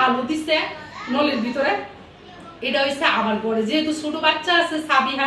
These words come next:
আলু পছন্দ করে, এই কারণে আমি কয়েকটা, কয়েক পিস আলু দিছি। বিশ্বাস করবেন যে নলি খায়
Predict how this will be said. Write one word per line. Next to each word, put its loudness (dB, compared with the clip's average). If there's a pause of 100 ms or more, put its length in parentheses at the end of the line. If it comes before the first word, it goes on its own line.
(120)
আলু 0
পছন্দ -4 (140)
করে, -2 (480)
এই 0
কারণে 6
আমি 0
কয়েকটা, 2 (180)
কয়েক 2
পিস -4
আলু 2 (100)
দিছি। -6 (520)
বিশ্বাস 2 (100)
করবেন 4
যে 4 (100)
নলি 6 (100)
খায় 6